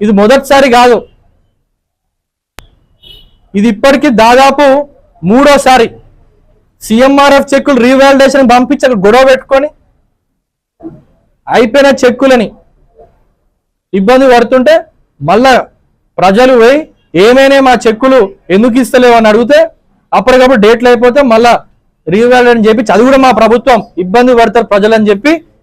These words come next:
రీవాలిడేట్ చేసి ఇస్తున్నారు. ఎందుకంటే చరిత్రలో మొదటిసారి. ఎందుకంటే ఏ ఎమ్మెల్యే ఒక ప్రభుత్వం ఇచ్చిన చెక్లని డేట్లు అయిపోయినాక పోయి వాళ్ళు బెనిఫిషియరీ బ్యాంకుకి పోయేసరికి బ్యాంక్ వాళ్ళు, "అమ్మ డేట్ అయిపోయింది చెల్లదు" అనేసరికి ఇది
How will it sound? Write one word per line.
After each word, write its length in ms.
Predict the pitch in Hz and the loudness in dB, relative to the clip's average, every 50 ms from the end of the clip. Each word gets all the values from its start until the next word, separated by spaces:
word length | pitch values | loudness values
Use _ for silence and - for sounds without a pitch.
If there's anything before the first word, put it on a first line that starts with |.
| _ - | _ -8
రీవాలిడేట్ 640 | 151 185 214 233 240 240 247 247 240 233 226 202 196 | -6 -4 -2 0 0 2 2 0 0 -2 -2 -2 -2
చేసి 200 | 214 220 - 220 | -2 -2 -4 -6
ఇస్తున్నారు. 380 | 202 - - 175 156 135 117 - _ _ _ _ _ _ _ _ _ _ - | -10 -10 -10 -12 -10 -10 -12 -14 _ _ _ _ _ _ _ _ _ _ -6
ఎందుకంటే 380 | 175 202 240 226 240 247 233 233 | -4 -4 -2 -2 -2 -2 -2 -4
చరిత్రలో 460 | 247 - - 202 214 214 226 240 240 | -6 -4 -4 -4 -4 -4 -4 -4 -2
మొదటిసారి. 680 | 220 196 196 214 214 - - 214 202 170 147 123 107 - _ - - _ _ _ _ _ _ _ _ _ _ - - - - - - _ _ | -2 -2 -2 -2 -4 -2 -2 -2 -2 -2 -6 -8 -12 -18 _ -20 -20 _ _ _ _ _ _ _ _ _ _ -20 -18 -18 -18 -20 -20 _ _
ఎందుకంటే 340 | 160 180 214 214 226 220 220 196 185 190 | -6 -4 -4 -4 -4 -2 -2 0 0 2
ఏ 120 | 208 220 226 | 2 2 0
ఎమ్మెల్యే 600 | 220 220 226 233 240 240 226 202 202 220 240 233 - _ _ _ _ _ | 0 0 -2 -2 -2 -2 0 0 -2 -4 -4 -8 -14 _ _ _ _ _
ఒక 140 | - 180 208 208 208 - | -6 -4 -4 -4 -4 -2
ప్రభుత్వం 440 | 190 180 185 240 233 - 254 247 | -2 -2 -2 -2 -2 -2 -2 -2
ఇచ్చిన 280 | 247 240 - - 247 240 190 - | -2 -2 -4 -4 -6 -6 -4 -4
చెక్లని 400 | 220 220 220 233 240 240 240 240 | -4 -4 -2 -2 -2 -2 -2 -4
డేట్లు 420 | 202 156 180 196 247 269 - 262 | -4 -2 0 0 0 0 0 0
అయిపోయినాక 720 | 254 254 - 262 254 254 254 247 240 254 254 240 226 208 214 - _ _ _ _ _ _ _ - - - - _ _ _ _ _ - | -2 0 0 0 0 0 0 0 0 0 0 0 0 -2 -4 -8 _ _ _ _ _ _ _ -20 -20 -20 -20 _ _ _ _ _ -2
పోయి 160 | 208 226 254 | -2 0 2
వాళ్ళు 320 | 254 240 226 220 220 214 196 | 2 2 2 2 2 0 -2
బెనిఫిషియరీ 680 | 170 160 170 190 175 160 190 208 214 254 247 220 240 214 | -2 -6 -8 -8 -4 -2 -2 -2 -2 -2 -4 -2 -2 -2
బ్యాంకుకి 340 | 196 202 214 233 208 247 240 | 0 0 0 -2 -2 -2 0
పోయేసరికి 380 | 233 233 226 190 233 220 226 | 0 0 0 0 -2 -2 -4
బ్యాంక్ 380 | 220 180 190 190 214 226 226 247 | -4 -2 -2 -2 -2 -2 -2 -2
వాళ్ళు, 340 | 240 240 240 233 214 196 - _ _ - | -2 0 0 0 0 -2 -4 _ _ -6
"అమ్మ 200 | 180 208 226 247 | -4 -2 0 0
డేట్ 260 | 233 196 214 226 220 | 0 0 0 0 0
అయిపోయింది 320 | 240 233 233 214 233 233 233 208 - | 0 0 0 0 -2 -2 -2 -4 -4
చెల్లదు" 220 | 208 208 220 226 226 | -2 0 0 0 0
అనేసరికి 500 | 226 220 220 214 - 220 214 220 226 240 | 0 -2 -4 -4 -4 -4 -4 -4 -4 -6
ఇది 220 | 220 214 214 220 | -6 -6 -6 -6